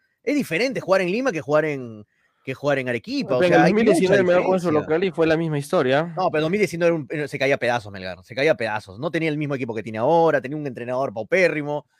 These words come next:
Speaker 1: O sea, no, no es lo mismo, no es lo mismo.
Speaker 2: Tenía su buen
Speaker 1: Mel-,
Speaker 2: plantel, pero no se debe
Speaker 1: Me-,
Speaker 2: administrar, creo,
Speaker 1: Melgar,
Speaker 2: la,
Speaker 1: con este buen plantel, y,
Speaker 2: el equipo.
Speaker 1: y me, y me animo a decir, con Lorenzo y con este buen plantel,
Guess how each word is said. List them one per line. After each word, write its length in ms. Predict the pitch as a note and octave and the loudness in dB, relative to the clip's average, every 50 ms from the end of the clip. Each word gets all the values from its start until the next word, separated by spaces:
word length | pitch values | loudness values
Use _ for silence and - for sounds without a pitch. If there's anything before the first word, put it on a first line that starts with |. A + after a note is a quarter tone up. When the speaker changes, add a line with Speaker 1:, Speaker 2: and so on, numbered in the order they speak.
| _ _ _ _ _ | _ _ _ _ _
Speaker 1:
O 40 | - | -8
sea, 160 | - C#3+ C#3 | -6 -4 -4
no, 160 | C#3 D3 C3 | -4 -6 -8
no 120 | D#3+ F3+ G#3 | -4 -2 -2
es 60 | F#3+ | 0
lo 60 | D#3 | 0
mismo, 400 | C#3+ D3+ D3+ C3+ G#2+ G2 F2+ F2 | -2 -2 -4 -4 -6 -12 -16 -10
no 80 | G2+ C3+ | -8 -6
es 40 | E3 | -4
lo 60 | E3 C#3 | -4 -4
mismo. 180 | C#3+ C#3+ B2 | -4 -4 -4
Speaker 2:
Tenía 220 | - A3+ C#4 E4+ F#4+ | -4 -4 -2 -4 -4
su 120 | - C#4+ | -6 -4
buen 140 | C4+ D4 D4+ | -2 0 0
Speaker 1:
Mel-, 120 | C#4+ - | 2 2
Speaker 2:
plantel, 300 | A3 G3+ G3+ F#3+ A#3+ A#3 | 0 0 0 0 -2 -2
pero 140 | A#3 A3 G#3+ | 0 -4 -4
no 100 | G#3+ B3 | -2 -4
se 120 | B3+ - B3+ | -4 -4 -4
debe 160 | A#3+ A#3 A3+ | -4 -2 -2
Speaker 1:
Me-, 80 | - | -2
Speaker 2:
administrar, 260 | F3 E3 - - F3+ E3+ | -4 -4 -4 -6 -4 -2
creo, 120 | F3+ F3+ | 0 2
Speaker 1:
Melgar, 180 | F#3 G#3 G3 F3 | 4 4 4 4
Speaker 2:
la, 80 | B2 A#2 | 2 0
Speaker 1:
con 140 | A#2 - | 0 0
este 240 | A3+ B3+ - - G#3 | -2 -2 2 2 2
buen 200 | G3 A3+ A3+ G#3+ | 2 2 0 0
plantel, 680 | F3 F#3 E3+ D#3+ D#3 D3 E3+ D#3+ C#3 B2 G#2 F#2 G2 _ _ | 0 -2 -2 -2 0 -2 -2 -2 -2 -4 -6 -10 -14 _ _
y, 160 | - D3 D3 D3 | -8 -6 -6 -6
Speaker 2:
el 20 | |
equipo. 300 | D3 D3 D3 D3+ D3 E3 | -6 -6 -8 -8 -8 -8
Speaker 1:
y 80 | E3 E3+ | -8 -8
me, 120 | F3+ F3+ - | -8 -6 -4
y 140 | F#3 F3+ F#3 | -4 -2 -2
me 100 | F#3 F#3 | 0 0
animo 240 | A3 C#4 D#4 D#4 | 0 0 0 0
a 60 | C4+ G3 | 0 0
decir, 280 | D#3+ - G#3 E3 A#2 | 0 -2 -4 -4 -4
con 180 | - C#3 C#3+ C#3 | -4 -6 -4 0
Lorenzo 440 | D3 E3+ G#3 A#3+ G#3+ E3+ C#3 - C3 | 0 0 2 2 0 -2 -4 -8 -10
y 60 | B2 | -10
con 120 | C3+ C#3 | -8 -8
este 180 | G3 B3 - A#3 | -8 -6 -4 -4
buen 180 | G3 G#3 G3+ | -4 -4 -2
plantel, 380 | E3 E3+ D#3 D3+ E3 E3+ C#3+ B2+ | -2 -4 -4 -2 -4 -4 -4 -6